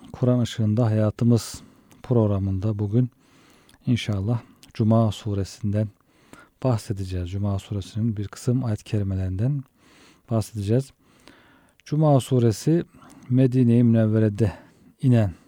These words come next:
surelerden birisi. On bir ayetlik bir sure. İsmini dokuzuncu ayette geçen Cuma kelimesinden almış.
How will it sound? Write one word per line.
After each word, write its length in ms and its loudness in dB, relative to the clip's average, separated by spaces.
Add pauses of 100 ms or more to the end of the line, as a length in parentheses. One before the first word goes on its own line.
(140)
surelerden 840 -2 (260)
birisi. 420 -4 (1080)
On 220 4
bir 100 2
ayetlik 600 -4
bir 80 -4
sure. 440 -6 (500)
İsmini 420 0
dokuzuncu 420 -2
ayette 300 0
geçen 460 -2 (140)
Cuma 480 0 (120)
kelimesinden 720 -2 (960)
almış. 560 -6